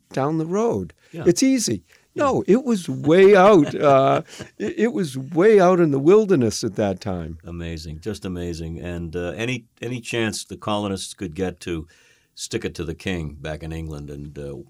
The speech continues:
Speaker 2: do a workaround that <laughs>
Speaker 1: Well, and, and they also wanted to justify why they
Speaker 2: Yeah.
Speaker 1: were there.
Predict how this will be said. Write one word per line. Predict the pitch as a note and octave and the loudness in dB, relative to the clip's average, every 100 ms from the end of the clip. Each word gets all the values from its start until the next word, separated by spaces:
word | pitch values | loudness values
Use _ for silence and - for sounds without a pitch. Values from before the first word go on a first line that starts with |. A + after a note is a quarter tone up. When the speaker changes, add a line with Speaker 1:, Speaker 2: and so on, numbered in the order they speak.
| _ | _
Speaker 2:
do | G#2+ F#2+ | -6 -4
a | |
workaround | E2 F#2 - E2+ D#2 C#2+ C#2 - | -2 -4 -4 -8 -8 -10 -14 -16
that | - - - - C3+ - | -14 -14 -16 -10 -10 -10
<laughs> | |
Speaker 1:
Well, | C4 C4 A#3+ A3 - - - - | 0 2 4 0 -4 -10 -10 0
and, | F#3 - | 0 2
and | F#3 F#3 | 2 4
they | F3 | 4
also | E3+ F#3+ - | 4 2 -2
wanted | C#3+ D3 C#3 | -2 -4 -4
to | C#3+ | -8
justify | A2 A#2+ B2+ - B2 C3+ A#2 A#2 | -8 -4 -4 -4 -10 -6 -4 -2
why | A2+ G#2 G#2 A2 | -4 -4 -2 -2
they | A2+ | -2
Speaker 2:
Yeah. | A2+ | -2
Speaker 1:
were | G#2+ | -2
there. | A2 G2 G2+ | -2 -2 -4